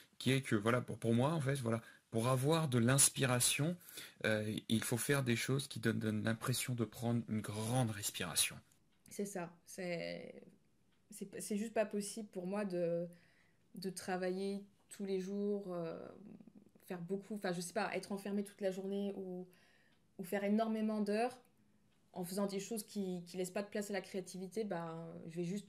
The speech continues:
Speaker 2: pas pouvoir être capable de faire mon boulot. Donc, euh, je suis obligée de mettre de l'espace. Et après, il y a aussi le côté, ça aussi, j'écoute beaucoup de podcasts ou de vidéos de développement personnel, surtout de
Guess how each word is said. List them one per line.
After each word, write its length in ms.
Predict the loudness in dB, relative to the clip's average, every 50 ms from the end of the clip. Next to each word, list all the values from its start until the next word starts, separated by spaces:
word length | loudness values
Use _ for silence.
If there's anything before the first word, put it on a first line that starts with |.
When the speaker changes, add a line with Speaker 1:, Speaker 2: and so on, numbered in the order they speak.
| _ _
Speaker 2:
pas 100 | -6 -6
pouvoir 340 | -6 -8 -6 -4 -2 -2
être 140 | -2 -4 -4
capable 280 | -4 -6 -4 -4 -4 -2
de 60 | -4
faire 160 | -4 -4 -4
mon 140 | -2 -2 -2
boulot. 260 | -2 -2 -2 -2 -4
Donc, 280 | -4 -6 -8 -8 -6 -8
euh, 60 | -8
je 60 | -8
suis 100 | -6 -8
obligée 300 | -8 -6 -6 -4 -4 -4
de 160 | -2 -2 -4 -6 -6 -10 -12 -14 -16 -20 _ _ _ _ _ _ _ _ _ _ _ _ _
mettre 160 | -2 -2 0 0
de 80 | 0
l'espace. 300 | 0 0 0 -2 -4 -2 -2
Et 60 | -4
après, 220 | -4 -4 -4 -2
il 60 | 0
y 20 | 0
a 40 | 0
aussi 240 | 0 -2 -6 -4
le 100 | -4 -4
côté, 560 | -4 -4 -6 -8 -6 -6 -6 -4 -4 -4 -6 -10 -16 _ _ -18 -18 -16
ça 260 | -16 -10 -6 -4 -4
aussi, 240 | -2 -4 -4 -6 -8
j'écoute 240 | -8 -6 -6 -8 -8
beaucoup 280 | -8 -10 -10 -8 -10 -8
de 400 | -6 -4 -4 -2 -2 -4 -4 -6 -8 -10 -10
podcasts 720 | -10 -10 -10 -6 -6 -4 -2 -2 -2 -2 -4 -6 -10 -10
ou 80 | -8 -6
de 200 | -4 -2 -2 -2
vidéos 300 | -2 -4 -6 -4 -4 -4
de 120 | -2 -2
développement 440 | -2 -2 -2 -4 -4 -6 -6 -4 -6
personnel, 480 | -4 -6 -8 -8 -6 -4 -4 -2 -2 -4
surtout 320 | -6 -8 -10 -10 -8 -6
de 240 | -2 0 0 0 0